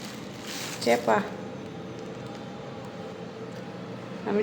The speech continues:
চেপা অনেক পছন্দ করি, এই জন্য চেপা দিয়ে দিচ্ছে মা।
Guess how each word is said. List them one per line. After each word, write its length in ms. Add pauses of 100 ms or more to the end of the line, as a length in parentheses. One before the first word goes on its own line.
চেপা 260
অনেক 280
পছন্দ 540
করি, 220 (920)
এই 160
জন্য 160 (280)
চেপা 240
দিয়ে 220
দিচ্ছে 380
মা। 100